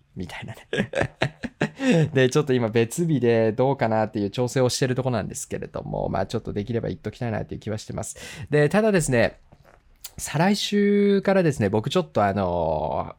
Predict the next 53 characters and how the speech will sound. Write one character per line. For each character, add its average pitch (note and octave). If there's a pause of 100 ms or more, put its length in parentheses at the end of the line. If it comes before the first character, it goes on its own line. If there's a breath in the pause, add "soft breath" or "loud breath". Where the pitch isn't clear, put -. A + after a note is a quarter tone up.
東 E3
京 F3+
離 D3
れ E3+
ま F3
す A2+
ん -
で、 F2
で、 G2+
東 D3
京 F3
離 F3+
れ F#3+
る C#3+
の G#2
と、 G#2+ (380 loud breath)
え A2+
ー -
と、 A2
あ C#3+
と D#3
は B2+
で G#2
す G2+
ね、 F#2+
あ F#2+
の、 F2
ま C3
あ、 -
い A#2+
ろ D#3+
い D#3
ろ D3
も C3+
ろ F#3
も G3
ろ F#3+
ね、 F3+
あ -
の、 F#2+
や B2+
ら F3+
な G#3
き E3
ゃ -
い G#2
け A2
な G#2+
い G#2
こ G#2+
と G2 (360 loud breath)
を、 G#2
を A2